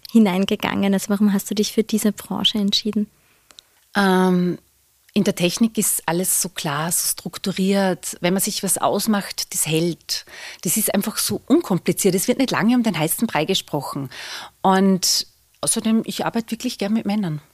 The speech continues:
Speaker 1: <laughs> Aber es werden immer mehr Frauen oder spürt man das noch nicht?
Speaker 2: Äh,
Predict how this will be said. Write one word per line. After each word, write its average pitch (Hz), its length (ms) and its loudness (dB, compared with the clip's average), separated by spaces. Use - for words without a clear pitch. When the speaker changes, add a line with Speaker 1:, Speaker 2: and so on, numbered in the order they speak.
Speaker 1:
<laughs> 240 360 4
Aber 247 200 4
es - 140 -2
werden 220 240 2
immer 262 240 8
mehr 254 180 6
Frauen 220 320 2
oder 254 140 2
spürt - 280 0
man 220 100 2
das 214 160 -2
noch 208 180 -2
nicht? - 300 -6
Speaker 2:
Äh, 165 240 0